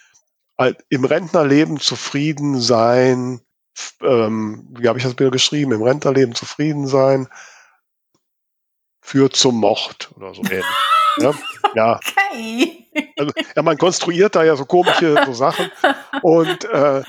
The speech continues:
Speaker 1: so, und dann gibt's halt die Einführung, äh, ne, und, und dann gibt's die, die Vermutung und dann die,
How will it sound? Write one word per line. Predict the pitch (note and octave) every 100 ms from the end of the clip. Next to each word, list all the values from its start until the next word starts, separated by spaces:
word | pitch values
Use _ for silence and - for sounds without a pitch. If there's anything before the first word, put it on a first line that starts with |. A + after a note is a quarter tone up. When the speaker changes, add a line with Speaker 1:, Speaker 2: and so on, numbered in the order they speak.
| - - -
Speaker 1:
so, | D3 C#3+
und | C3
dann | C3 C3
gibt's | D#3+ -
halt | C3+ C3
die | B2+
Einführung, | C#3+ G3+ G#3 - G#3+ G#3 G3 G3 F#3+ F#3+ F#3+ F#3+ - -
äh, | E3 D#3+ E3+ F#3 - -
ne, | E3+ F3+
und, | - C3+ B2+ A#2+ -
und | - - - - B2
dann | B2 A#2
gibt's | A#2+ - -
die, | B2 A2+ A2 G#2+
die | A2+ G#2+
Vermutung | - A#2 A#2+ E3 G#3 - G3 F#3 F3+ F3+ F3 _ _ _ _
und | C#3 C3+
dann | A#2+
die, | A2+ G#2+ G#2 G2+ G2+